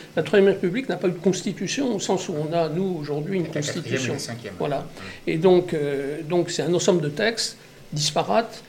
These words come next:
Speaker 1: qui en tient lieu, mais, euh, parmi lesquels le fameux amendement Vallon qui, euh, introduit pour la première fois le mot république et qui
Speaker 2: En
Speaker 1: donc met fin,
Speaker 2: mille huit cent soixante-quinze.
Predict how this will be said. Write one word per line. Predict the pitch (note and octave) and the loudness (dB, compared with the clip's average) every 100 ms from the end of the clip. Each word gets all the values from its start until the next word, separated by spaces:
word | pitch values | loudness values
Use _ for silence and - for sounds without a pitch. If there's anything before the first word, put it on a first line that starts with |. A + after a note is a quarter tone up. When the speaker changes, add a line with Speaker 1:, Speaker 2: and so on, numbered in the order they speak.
| - - - | -20 -20 -16
Speaker 1:
qui | - E3 D#3 | -6 0 2
en | |
tient | D#3 E3 | 2 2
lieu, | D#3 E3+ A3+ C#4+ D4 - - - | 2 2 2 0 -4 -14 -12 -2
mais, | E3+ F#3+ A3+ A3+ | 6 6 6 0
euh, | F3 D#3+ D#3 D#3 D3+ D3 C#3+ D#3+ - | 0 0 0 -2 -2 -6 -6 -10 -4
parmi | F3 C#3+ D#3 | -2 0 -2
lesquels | D3+ D3 B2+ A2 A3+ - C3+ | -2 -4 0 0 0 -4 -6
le | |
fameux | C#3 D#3 E3+ | -4 0 0
amendement | C#3+ D3+ D3 D3+ | 0 -2 -2 0
Vallon | D3 C#3 E3+ A#3+ A#3 - - - | -2 0 0 0 -4 -10 -20 -20
qui, | - E3 E3+ E3 D3 | -10 -6 -4 -4 -2
euh, | C3+ C3 C3+ C#3+ D#3 | -2 -4 -6 -6 -6
introduit | D3 F3 D#3+ F#3 | -4 -2 -2 -2
pour | D3 | -4
la | |
première | D3+ D#3+ C#3+ | -2 -2 -2
fois | - G3 | -2 -2
le | D#3 | -2
mot | F3 | -2
république | D#3 E3 D#3 D#3 | -4 -4 -8 -8
et | |
qui | B2 - A2+ | -8 -8 0
Speaker 2:
En | F3+ | 2
Speaker 1:
donc | E3 | 4
met | E3+ F3+ | 6 4
fin, | |
Speaker 2:
mille | |
huit | - | 4
cent | |
soixante-quinze. | G#3 G#3+ - - | 4 4 0 -8